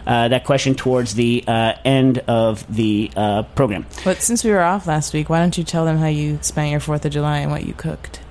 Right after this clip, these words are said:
Speaker 1: Ah, well, okay. So, uh, you know, fourth of July, I usually go either to Maine or to Cape Cod or some combination thereof. Um, this year, I went to Cape Cod, and, and, you know, as many of you know,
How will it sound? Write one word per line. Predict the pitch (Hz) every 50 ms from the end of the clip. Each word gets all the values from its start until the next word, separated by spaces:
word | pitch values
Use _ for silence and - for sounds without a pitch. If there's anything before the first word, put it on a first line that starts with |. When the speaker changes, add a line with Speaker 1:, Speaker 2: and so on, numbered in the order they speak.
| - - 131
Speaker 1:
Ah, | 117 104 - -
well, | 135 131 127 -
okay. | 147 - 135 80 - - - - -
So, | - - 156 143 143 139
uh, | 143 143 139 139 135 - - - - - - -
you | - 123 156 147
know, | 135 127
fourth | 123 - 185 196 175
of | 175
July, | 151 160 151 139 139 139 139 139 -
I | 135
usually | 143 156 180 180 156 156 160 147
go | 117 147 139 139 139 135 135
either | - 135 135 135 135 127
to | 120 - 131
Maine | 123 127 131 131 135 135 135 135
or | - 120 120
to | 107 104
Cape | - - 131 123 -
Cod | - 127 120 120 120 117 117 113 -
or | - 107 110 110 107 104
some | - 135 131 127
combination | 117 123 123 117 117 113 117 117 110 - 113 107
thereof. | 107 104 107 101 101 101 - - - -
Um, | 120 113 110 107 104 - - - - - - - - - - - - - -
this | - 156 170 - -
year, | 170 156 151 156 156
I | 127 127
went | 131 135 131 -
to | 131 127 120
Cape | 120 - 139 139 135
Cod, | - 123 117 117 117
and, | 117 113 120 120 - -
and, | 117 117 117 117 117 -
you | 127 131
know, | 123
as | 120 110 127 135 -
many | 127 135 147 143
of | 135 131
you | 131
know, | 120 113 110 113 123 131